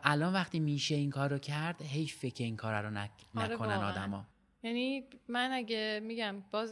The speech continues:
Speaker 2: <laughs> تاکید می‌کنم رو خانوادم که اگه همچین خانواده‌ای
Speaker 1: واقعاً
Speaker 2: نداشتم،
Speaker 1: مهمه.
Speaker 2: شاید الان هزار دفعه گذاشته بودم کنار. و می‌تونم بگم من توی این، اه، بیست و دو سال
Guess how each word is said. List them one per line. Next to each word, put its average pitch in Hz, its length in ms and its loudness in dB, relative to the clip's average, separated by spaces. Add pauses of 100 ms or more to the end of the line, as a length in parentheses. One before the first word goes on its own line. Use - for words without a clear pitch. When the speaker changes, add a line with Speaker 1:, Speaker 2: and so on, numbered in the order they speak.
(120)
Speaker 2:
<laughs> - 160 -12
تاکید 247 320 -2
می‌کنم 254 400 -2
رو 269 60 -2
خانوادم 220 600 0
که 247 100 -2
اگه 220 180 -2
همچین 220 260 -10
خانواده‌ای 208 480 -2
Speaker 1:
واقعاً 127 280 8
Speaker 2:
نداشتم، 190 240 6
Speaker 1:
مهمه. 294 300 6 (380)
Speaker 2:
شاید 277 220 4
الان 285 220 2
هزار 277 360 4
دفعه 294 240 2
گذاشته 262 360 0
بودم 294 240 -2
کنار. 240 420 -2
و 214 120 2
می‌تونم 285 400 -6
بگم 277 260 -2
من 254 200 -4
توی 269 180 -6
این، 233 320 -4 (420)
اه، 214 140 -4
بیست 208 320 -8
و 214 60 -2
دو 214 200 -4
سال 240 600 -6